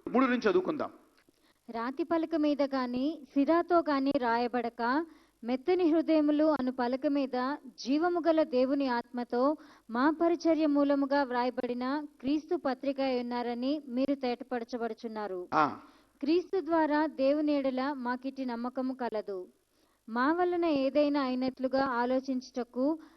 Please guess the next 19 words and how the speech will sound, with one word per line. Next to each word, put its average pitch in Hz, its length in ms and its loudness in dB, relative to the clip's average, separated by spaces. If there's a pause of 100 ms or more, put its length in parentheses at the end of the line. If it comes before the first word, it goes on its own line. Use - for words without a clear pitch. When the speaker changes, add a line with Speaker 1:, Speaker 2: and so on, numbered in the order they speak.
(140)
Speaker 2:
మా 240 120 0
అంతట 339 440 0
మేమే 285 440 2
సమర్థులమని 269 720 -2
కాదు, 240 560 -2 (360)
మా 247 260 0
సామర్థ్యము 320 720 2
దేవుని 277 400 2
వలననే 262 420 -2
కలిగి 233 380 -4
ఉన్నది. 190 520 -8
Speaker 1:
ఆ. 131 240 4 (340)
Speaker 2:
ఆయనే 330 600 2
మమ్మును 277 680 2
క్రొత్త 254 280 -2
నిబంధనకు 277 920 0
అనగా 247 500 0 (340)
అక్షరమునకు 339 720 0
కాదు 240 340 0